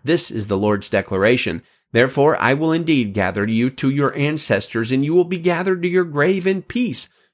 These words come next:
Your eyes will not see all of the disaster that I am bringing on this place.'" Then they reported to the king. Psalm chapter one forty. Rescue me, Lord, from evil men. Keep me safe from violent men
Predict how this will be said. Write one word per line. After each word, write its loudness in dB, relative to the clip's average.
Your 4
eyes 0
will 0
not 0
see -2
all 0
of -4
the 4
disaster 0
that 0
I 4
am 0
bringing 0
on -6
this -4
place.'" -6
Then 2
they 4
reported -2
to -4
the -2
king. -6
Psalm 2
chapter -2
one 0
forty. -4
Rescue 2
me, 4
Lord, 4
from 0
evil 0
men. 0
Keep -6
me 0
safe 0
from -2
violent -2
men -6